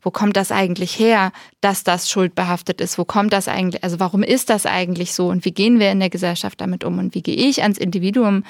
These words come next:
mit dieser, mit dieser Vorstellung um? Was habe ich eigentlich für Vorstellungen und so weiter? Also ein total spannendes, weites Feld. Ähm, ich glaube, das werden wir jetzt heute auch nicht,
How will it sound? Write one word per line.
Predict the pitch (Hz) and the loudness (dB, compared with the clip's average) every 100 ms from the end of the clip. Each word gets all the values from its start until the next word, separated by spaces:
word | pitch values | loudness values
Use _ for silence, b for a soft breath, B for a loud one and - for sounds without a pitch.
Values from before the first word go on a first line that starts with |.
| B B | B B
mit | 185 180 | -4 -2
dieser, | 170 180 170 - | 0 2 0 -2
mit | 175 | -4
dieser | 180 185 | -2 -4
Vorstellung | - 196 190 185 - | -4 -4 -4 -4 -2
um? | 175 | -4
Was | 175 | -4
habe | 190 - | -6 -2
ich | 247 - | -2 -2
eigentlich | 196 190 - | -2 -2 -4
für | 190 | -10
Vorstellungen | 185 185 196 190 190 | -8 -8 -6 -4 -4
und | 202 - | -6 -6
so | |
weiter? | 202 196 226 - B B B B | -8 -6 -8 -12 B B B B
Also | - 180 | -2 2
ein | 180 | 2
total | 175 - 202 196 | 0 -4 -2 -2
spannendes, | - 202 208 196 214 | 0 0 0 -2 -4
weites | 190 196 - | -4 -6 -12
Feld. | - 202 226 330 - B B B B | -4 0 2 0 -6 B B B B
Ähm, | 208 202 202 208 b b - | 0 4 4 2 b b -16
ich | - | -2
glaube, | 190 196 | 0 2
das | 190 - | 0 2
werden | 196 196 | 2 4
wir | 196 | 4
jetzt | 185 - | 2 0
heute | 202 202 - | -2 0 -2
auch | 196 | 0
nicht, | 202 196 - | -2 -2 -8